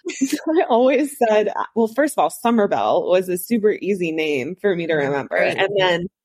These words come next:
Speaker 1: changed the last name, of course, because we married our Prince Charming, and it went <laughs> to, it looks like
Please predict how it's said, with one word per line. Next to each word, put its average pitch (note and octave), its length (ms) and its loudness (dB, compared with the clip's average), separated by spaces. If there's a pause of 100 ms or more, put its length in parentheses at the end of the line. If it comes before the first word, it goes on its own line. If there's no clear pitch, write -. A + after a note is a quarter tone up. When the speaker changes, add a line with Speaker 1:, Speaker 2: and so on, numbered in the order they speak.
(220)
Speaker 1:
changed C4 600 2
the A#3 120 4
last G3+ 300 2
name, G3 240 2
of E3+ 180 -4
course, F#3+ 440 0
because G3 320 -2
we G3+ 140 0
married F3 340 -2
our E3 120 0
Prince F#3+ 300 -6
Charming, F#3 580 -4
and F#3 560 0 (300)
it G#3+ 160 2
went A3 260 2 (200)
<laughs> C4 220 0
to, A3+ 260 2 (240)
it G#3 160 2
looks A3 480 -2
like F3 500 0